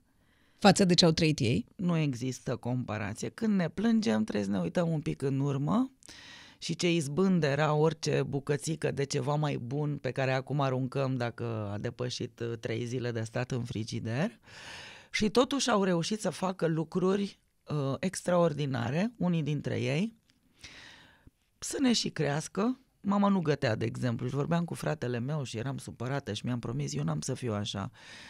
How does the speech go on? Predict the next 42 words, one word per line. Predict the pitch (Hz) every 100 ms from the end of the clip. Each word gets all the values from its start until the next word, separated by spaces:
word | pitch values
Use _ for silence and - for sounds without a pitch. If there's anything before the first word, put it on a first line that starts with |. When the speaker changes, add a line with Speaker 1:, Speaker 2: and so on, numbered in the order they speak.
| -
Speaker 2:
Eu | -
am | 147
să | 147
stau | 147 160
tot | 190 240
timpul | - 175 147 135
cu | 127
copilul | - 131 139 123
meu | 139 147
și | 147
am | 135
să-i | 135 127
fac | 131 135
mâncare | 147 131 123 143 156 143
și | -
am | 135 131
să | -
fiu | - 139
exact | 123 131 127 143
invers | 131 131 127 120
decât | 127 -
a | -
fost | 117 123 127
mama. | 127 110 101 92 117 - - - - -
Și | -
fratele | - 226 233 233
mi-a | 233
zis, | 240 247 -
„Bă, | - 277 285
nu | 302
știu | -
ce | 190 180
a |
făcut | 160 156 - 143
mama, | 143 120 120
știu | - -
că | -
nu | 190
făcea | 185 147 - 120
ciorbe | - 147 143 113
sau | 117 123 101
așa.” | 107 113 - -